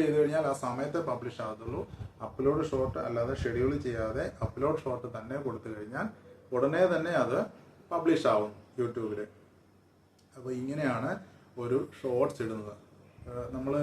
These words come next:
ഈ സെറ്റിങ്സ് ഒക്കെ ചെയ്യാതിട്ട് കഴിഞ്ഞാൽ അത് ചിലപ്പോൾ അത് പ്രൈവറ്റ് ആയിട്ട് കിടക്കും, ചിലപ്പോൾ അൺലിസ്റ്റഡ് ആയിട്ട് കിടക്കും, വ്യൂസ് കിട്ടത്തില്ല. വ്യൂസ് കിട്ടണമെന്നുണ്ടെങ്കിൽ അത്, ഏഹ്, പബ്ലിക് ആയിട്ട് തന്നെ കിടക്കണം, അല്ലെങ്കിൽ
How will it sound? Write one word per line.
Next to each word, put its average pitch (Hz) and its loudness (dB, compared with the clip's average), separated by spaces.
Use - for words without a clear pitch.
ഈ - -2
സെറ്റിങ്സ് 170 0
ഒക്കെ 170 0
ചെയ്യാതിട്ട് 156 4
കഴിഞ്ഞാൽ 139 4
അത് 127 -2
ചിലപ്പോൾ 131 2
അത് 135 2
പ്രൈവറ്റ് 139 2
ആയിട്ട് 127 0
കിടക്കും, 110 -4
ചിലപ്പോൾ 123 0
അൺലിസ്റ്റഡ് 139 2
ആയിട്ട് 120 4
കിടക്കും, 107 -2
വ്യൂസ് 131 4
കിട്ടത്തില്ല. 107 -4
വ്യൂസ് 151 2
കിട്ടണമെന്നുണ്ടെങ്കിൽ 151 2
അത്, 120 -2
ഏഹ്, 123 -4
പബ്ലിക് 170 4
ആയിട്ട് 135 2
തന്നെ 139 4
കിടക്കണം, 104 -4
അല്ലെങ്കിൽ 131 0